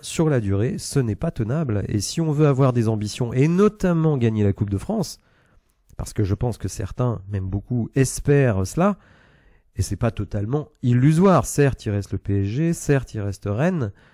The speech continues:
mais bon, le P S G nous joue Nice. Nice est une équipe qui est capable de battre le P S G, d'ailleurs, ils l'ont fait en début de saison.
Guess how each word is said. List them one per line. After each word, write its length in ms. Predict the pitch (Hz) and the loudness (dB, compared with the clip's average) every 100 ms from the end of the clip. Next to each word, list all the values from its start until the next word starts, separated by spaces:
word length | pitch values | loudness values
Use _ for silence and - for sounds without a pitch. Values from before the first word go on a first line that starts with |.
| _ _ _ _ _ _ | _ _ _ _ _ _
mais 460 | 104 110 113 196 208 | -10 -4 2 4 4
bon, 240 | 165 180 | 4 4
le 80 | 143 | 2
P 220 | - 110 | 4 2
S 40 | 101 | 2
G 180 | 90 101 | 0 0
nous 120 | 107 | -2
joue 180 | 92 135 | 0 0
Nice. 420 | 208 - - - _ _ _ 104 | 0 -2 -14 -16 _ _ _ -6
Nice 280 | 117 131 92 | -2 -2 -6
est 120 | - | -6
une 60 | |
équipe 320 | 92 - 127 - | -8 -4 -8 -6
qui 60 | |
est 40 | 90 | -8
capable 300 | 90 107 95 | -4 -4 -2
de 80 | |
battre 160 | 90 90 | -4 -4
le 40 | 90 | -4
P 120 | 101 | -4
S 40 | |
G, 120 | 117 151 | -4 -2
d'ailleurs, 200 | 98 92 | -2 -4
ils 60 | |
l'ont 80 | 90 | -4
fait 120 | 107 101 | -8 -8
en 20 | |
début 160 | 90 | -8
de 80 | 90 | -8
saison. 260 | 95 107 | -8 -8